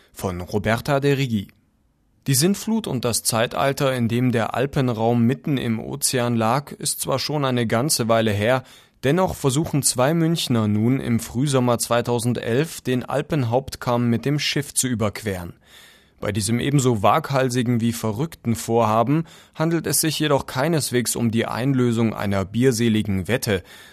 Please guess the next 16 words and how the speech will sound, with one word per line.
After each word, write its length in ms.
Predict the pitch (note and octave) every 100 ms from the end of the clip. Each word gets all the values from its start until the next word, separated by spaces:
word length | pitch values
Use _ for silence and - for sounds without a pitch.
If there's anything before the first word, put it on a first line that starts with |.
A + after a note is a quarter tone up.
| - D#3+
sondern 380 | C3 C#3+ F3+
um 160 | F#3 E3+
eine 180 | D#3 B2
Kunstaktion 880 | B2+ C3+ - - - - D#3 E3 F3
von 240 | D3 B2
Wolfgang 480 | A#2+ C3+ C3+ A#2 G#2
Eichner 500 | G#2+ C3+ - D3+ C3+
und 300 | C3 C#3 -
Thomas 480 | C3 C3 B2+ A#2+ -
Huber. 380 | E3+ A2+ - - - - - _
Das 220 | - - -
Ziel 260 | A#2 D3
ihrer 240 | D3+ A#2+ -
Expedition 760 | - - B2 A#2+ - B2 C#3+
ist 240 | C3 -
Venedig, 580 | B2+ D#3 D#3 A#2+ G2+ -